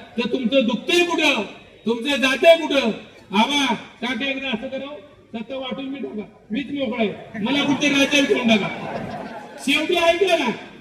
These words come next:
त्यांनी अनेकांना आमदार केले, सदाशिवराव पोळांना कोणी आमदार केलं? तात्यांनी केलं, हे विसरून नाही चालणार. अनेकांना सत्ता, प्रभाकर गांधींना मी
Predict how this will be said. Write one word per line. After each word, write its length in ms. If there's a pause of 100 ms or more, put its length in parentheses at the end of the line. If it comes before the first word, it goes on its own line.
(120)
त्यांनी 200
अनेकांना 580
आमदार 220
केले, 320 (320)
सदाशिवराव 520
पोळांना 360
कोणी 160
आमदार 260
केलं? 260 (320)
तात्यांनी 440
केलं, 240 (880)
हे 100
विसरून 320
नाही 120
चालणार. 360 (400)
अनेकांना 600
सत्ता, 400 (340)
प्रभाकर 400
गांधींना 400
मी 240